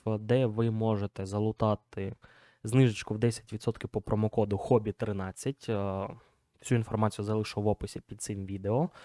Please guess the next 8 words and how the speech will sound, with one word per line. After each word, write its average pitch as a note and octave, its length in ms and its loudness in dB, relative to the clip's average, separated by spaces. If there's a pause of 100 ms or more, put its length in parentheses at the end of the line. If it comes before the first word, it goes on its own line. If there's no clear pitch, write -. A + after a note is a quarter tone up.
(420)
А, A2+ 120 -2
саме B2+ 400 4
то A2 120 -4
тому, A#2+ 240 0
якщо A#2 400 2
вам G#2+ 220 2
цікаво G2+ 440 -4
подивитися G#2 840 -4